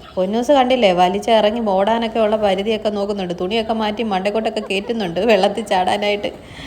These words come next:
എന്തുവായാലും പിള്ളേരുടെ ഇതൊക്കെ കാണാൻ എന്ത് രസമാ അല്ലേ? പിള്ളേരെ മാത്രമല്ല കേട്ടോ, എൻ്റെ കാര്യം ഇങ്ങനെയൊക്കെ തന്നെ. എനിക്കും വെള്ളം കണ്ടാൽ ഇങ്ങനെയൊക്കെ ഉള്ളിടത്ത് സ്ഥലങ്ങളിലൊക്കെ ഇറങ്ങാൻ ഭയങ്കര ഇഷ്ടമാ. എന്തായാലും പൊന്നൂസ് കുറച്ച് നേരം നിന്നിട്ട് അങ്ങ് പോയിട്ടുണ്ട്.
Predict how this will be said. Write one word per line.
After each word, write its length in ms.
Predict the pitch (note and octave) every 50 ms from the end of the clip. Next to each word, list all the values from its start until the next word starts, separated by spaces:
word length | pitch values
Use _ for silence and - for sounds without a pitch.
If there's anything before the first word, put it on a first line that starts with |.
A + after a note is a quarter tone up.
| C#4+ C#4+ C#4 C4 - - - - - - A3
എന്തുവായാലും 560 | A3+ A#3+ B3 B3 C#4 B3+ A#3 A3+ A#3 A3+ A3
പിള്ളേരുടെ 420 | A3 G#3+ G#3+ G#3+ A3+ A3+ A3+ A3+
ഇതൊക്കെ 240 | A3 - G3+ G#3 G#3+
കാണാൻ 420 | G3+ A3 G3 F#3+ F#3+ G3+ G#3 G3
എന്ത് 180 | F#3+ F#3+ F#3+ F#3+
രസമാ 440 | F#3+ F#3 F3 E3+ E3+ - G3+ F3+ D#3+
അല്ലേ? 400 | D#3+ F#3 G3+ F#3 E3 D#3+ E3 E3 - - - - - - -
പിള്ളേരെ 380 | E3 D#3+ E3 E3+ F3+ G3+ A3
മാത്രമല്ല 520 | A3+ A3 G3+ F#3+ F#3+ G#3 G3+ G3+ F#3+ F#3+ F#3+
കേട്ടോ, 220 | F#3 E3+ E3+ F3
എൻ്റെ 320 | E3 D3+ D3+ D3+ D#3 E3+
കാര്യം 240 | F#3+ G3 F#3+ F#3+ G3+
ഇങ്ങനെയൊക്കെ 320 | G3+ G3 F#3 F#3 F#3 G3 F#3+ G3
തന്നെ. 200 | F#3+ F#3 E3 D3+ - - - - - - - - - - - - -
എനിക്കും 340 | F3 F3+ F#3+ G3 G#3 G#3+ G#3+
വെള്ളം 360 | G3 F#3 F3+ F#3 G#3 A3 G#3+
കണ്ടാൽ 340 | G3+ F#3+ F#3+ F#3 F#3 F#3 F#3
ഇങ്ങനെയൊക്കെ 320 | F3+ F#3 F#3+ F#3+ F#3 F#3+
ഉള്ളിടത്ത് 320 | F#3 F3+ F3+ F3+ F3+ - F#3
സ്ഥലങ്ങളിലൊക്കെ 640 | - - F#3+ E3+ E3+ E3+ F#3 G3 F#3+ F#3+ F3+ F#3
ഇറങ്ങാൻ 360 | F3+ E3+ D#3+ E3+ F3 F#3 F#3+ F3+
ഭയങ്കര 420 | E3+ E3 E3+ F3+ F#3+ F#3+ G#3 F#3+
ഇഷ്ടമാ. 420 | F3 E3 - - - G3+ F3+ D3+ - - - - - - - - - - - - - - - - - - - -
എന്തായാലും 320 | F#3 G3 G#3+ A3 A3+ A3+
പൊന്നൂസ് 640 | A3 A3+ G#3+ G#3 G#3+ A3+ A#3+ A#3 - B3 B3 B3 A#3+ -
കുറച്ച് 220 | A#3 A3 G#3+ G#3 A3+
നേരം 180 | A3 G#3+ A3
നിന്നിട്ട് 320 | A3 G#3 G3 G3 G#3 G3+ G#3+
അങ്ങ് 140 | G#3 G#3 G3+
പോയിട്ടുണ്ട്. 800 | F#3+ F3 F3 F#3 G#3 G3+ G3+ E3+ D3+ D3 D3+ D3 - - -